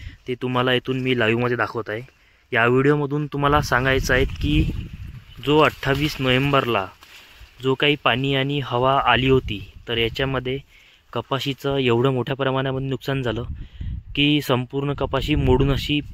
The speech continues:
पडलेली आहे आणि तुम्हाला संपूर्ण इथून लाईव्हमध्ये दिसत असेलच. बघू शकता, संपूर्ण येथे कपाशी ही मोडून पडलेली आहे. आता या कपाशीमध्ये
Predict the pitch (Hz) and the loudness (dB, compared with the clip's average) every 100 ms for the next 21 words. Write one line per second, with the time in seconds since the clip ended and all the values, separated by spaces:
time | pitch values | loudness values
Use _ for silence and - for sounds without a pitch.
0 | - 127 123 135 135 120 110 127 _ _ | 0 0 2 2 4 2 0 -6 _ _
1 | _ _ _ 120 123 - 131 131 135 143 | _ _ _ -8 -8 -6 -2 0 0 -2
2 | 123 120 120 127 131 127 - 143 120 120 | -2 -4 -4 -4 -2 -2 -4 0 2 2
3 | 120 131 127 120 127 113 113 - - - | 2 -2 -2 -2 -2 -2 0 2 2 2
4 | - - - - - - - - _ _ | 2 0 -2 -2 -4 -10 -18 -20 _ _
5 | - - - - - 113 120 135 123 - | -20 -20 -20 -16 -10 -8 -6 -4 -4 -4
6 | 143 143 - - - - - - 120 120 | -4 -4 -4 -4 -8 -10 -10 -6 -6 -4
7 | - 139 143 139 127 135 - - 127 - | -2 2 4 2 0 -2 -6 -6 -6 -6
8 | 131 131 143 - - - - 135 131 143 | -4 -2 -2 -2 -2 -2 -6 -2 2 2
9 | 151 143 127 123 117 113 131 135 - - | 2 2 4 4 2 0 -4 -10 -18 -18
10 | - - - - - - - - - - | -18 -20 -16 -12 -12 -4 -4 -4 -12 -18
11 | _ - 113 127 131 131 123 131 127 139 | _ -14 -6 -2 -2 -4 -6 -6 -6 -4
12 | 135 127 | -4 -4